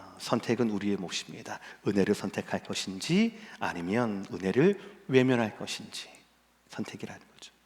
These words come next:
우리 주님은 한 번도 우리를 억지로 변화시키지 않으십니다. 놀랍게도 주님은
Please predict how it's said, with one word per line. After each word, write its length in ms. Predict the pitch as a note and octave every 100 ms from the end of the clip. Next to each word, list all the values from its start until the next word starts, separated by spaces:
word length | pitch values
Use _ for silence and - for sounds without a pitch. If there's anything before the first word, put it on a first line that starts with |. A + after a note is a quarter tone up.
| _ _ _ - -
우리 180 | C#3 C#3
주님은 320 | C#3 C3 C#3
한 160 | C#3 E3
번도 600 | D3 G#2+ G#2 C3+ A2 G2
우리를 640 | A#2 G#2+ A2+ F3 E3+ F#2+ -
억지로 460 | F#2+ - - E3 F3+
변화시키지 880 | A#2+ G#2+ G2+ - A2 - C#3+ E3+ - -
않으십니다. 640 | - F#2+ A2 - G#2 G2 G2
놀랍게도 760 | A#2 D#3 - E3 D3+ F#3 G3 - -
주님은 500 | - C#3 C3 C#3 C#3